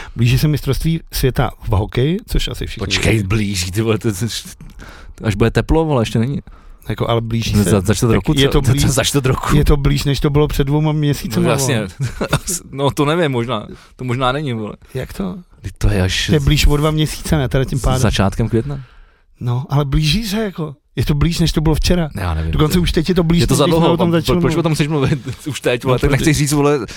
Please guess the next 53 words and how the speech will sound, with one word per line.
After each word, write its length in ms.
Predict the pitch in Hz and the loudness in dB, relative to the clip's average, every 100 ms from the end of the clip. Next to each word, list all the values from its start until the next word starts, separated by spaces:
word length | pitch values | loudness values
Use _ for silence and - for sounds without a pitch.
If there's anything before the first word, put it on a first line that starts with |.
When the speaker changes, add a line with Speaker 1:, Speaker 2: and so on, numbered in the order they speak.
| - | -4
Speaker 2:
že 120 | 127 | -2
budeme 200 | 131 131 | 0 0
mít 100 | 139 | 2
představení 400 | - 131 131 139 | 2 0 0 0
v 40 | 139 | 2
Brně, 320 | 123 127 131 | 2 2 0
ale, 240 | 127 131 | 0 0
ale 220 | 107 127 | 0 -2
jestli 220 | 123 - 120 | -2 -6 -8
řekneš, 300 | - 80 - | -4 -6 -4
ty 80 | |
vole, 180 | 123 120 | 0 0
že, 80 | 135 135 | 2 2
že 80 | |
Speaker 1:
Ne, 80 | 160 151 | 2 2
Speaker 2:
mistrovství 200 | 151 135 131 151 | 2 0 2 2
Speaker 1:
protože 40 | |
Speaker 2:
světa, 200 | 147 147 | 2 0
Speaker 1:
se, 60 | - | -2
Speaker 2:
vole. 180 | 147 160 | -2 2
Speaker 1:
se 160 | 151 | 4
blíží, 380 | 165 202 247 269 | 4 2 2 -2
vole. 260 | 226 180 156 | -2 -4 -4
Speaker 2:
No. 80 | 113 123 143 | -10 -12 -8
Speaker 1:
A 40 | 151 | -6
my 100 | 156 | -4
tam 160 | 151 | -4
budeme. 240 | 147 135 117 - - | -4 -8 -10 -14 -2
A 80 | 143 143 135 127 117 113 123 - - - - - - - | 0 0 0 0 -2 -4 -8 -16 -20 -16 -16 -16 -20 -12
chci 240 | - 180 | 0 2
řešit 300 | 165 - 175 | 4 2 0
právě 260 | 165 170 160 | 0 0 -2
český 300 | - - 170 | -4 0 0
hráče, 280 | 156 147 165 | 0 -2 -2
který 180 | 156 151 | 0 0
by 80 | |
tam 120 | 143 156 | 0 2
mohli 240 | 143 156 | 2 0
jet. 160 | 165 - | -2 -4
A 80 | |
řešilo 280 | 117 120 135 | -2 0 0
se 100 | 139 | 0
právě 300 | 123 123 113 | 2 2 2
jako, 180 | 113 113 | -2 -2
že 100 | 98 | -4
Filip 300 | - 104 98 | -2 -2 0
Hronek, 400 | 104 151 165 160 | 0 0 -2 -2
jasná 260 | 143 127 117 | -4 -2 -4
definitivní 380 | 107 110 110 104 | -4 -6 -8 -10
jednička, 320 | 143 - 170 | -10 -8 -6
tady 160 | 143 127 | -4 -4
to 120 | - | -6
píše, 340 | 123 - 151 | -6 -4 -4